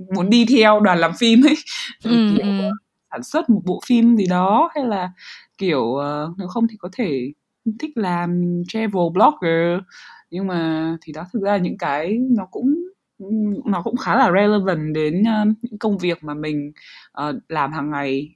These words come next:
Speaker 1: bây giờ.
Speaker 2: Ừ. Ừ.
Speaker 1: Còn các bạn trẻ bây giờ thì như cậu nói, các bé Gen Z thì, ờ, được expose đến nhiều thứ hơn, meaning là họ cũng có nhiều opportunities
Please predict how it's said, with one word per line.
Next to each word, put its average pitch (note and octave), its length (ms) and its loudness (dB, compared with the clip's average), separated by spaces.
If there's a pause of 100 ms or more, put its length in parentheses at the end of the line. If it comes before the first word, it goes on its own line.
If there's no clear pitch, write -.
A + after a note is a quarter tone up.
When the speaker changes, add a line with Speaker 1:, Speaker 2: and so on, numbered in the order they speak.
(100)
Speaker 1:
bây F#3 140 -2
giờ. E3 120 -6
Speaker 2:
Ừ. F#3 200 0 (640)
Ừ. G#3 80 -4 (500)
Speaker 1:
Còn D#3+ 220 2
các D4 180 4
bạn A#3+ 120 4 (140)
trẻ B2+ 260 -2
bây G3 140 2
giờ F3+ 200 2
thì F3 180 -2
như F3+ 180 -2
cậu - 120 -6
nói, D#3+ 500 -2
các D4+ 120 -4 (340)
bé E3+ 220 0
Gen A3 220 2
Z G#3 320 2
thì, E3+ 320 0 (420)
ờ, E3 680 -4 (540)
được F3+ 160 2
expose A3 480 4
đến F#3 140 4
nhiều G#3+ 220 6
thứ F#3 200 2
hơn, A3 360 4
meaning G#3+ 340 4
là F3+ 100 -2
họ F3 280 -4
cũng - 160 -6
có F#3 120 0
nhiều G3 320 4
opportunities G#3 760 0